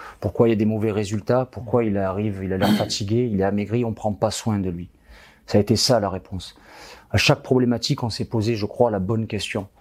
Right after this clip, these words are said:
Donc tout simplement, mettre l'humain au centre de notre projet,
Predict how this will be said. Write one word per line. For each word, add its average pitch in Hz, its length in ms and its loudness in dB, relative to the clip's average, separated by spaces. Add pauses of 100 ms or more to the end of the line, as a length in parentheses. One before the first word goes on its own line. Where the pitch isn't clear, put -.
(640)
Donc 104 260 4
tout 143 120 4
simplement, 135 680 2 (440)
mettre 123 340 4
l'humain 123 260 2
au 107 120 0
centre - 520 0
de 117 80 -2
notre 113 180 -6
projet, 120 500 -4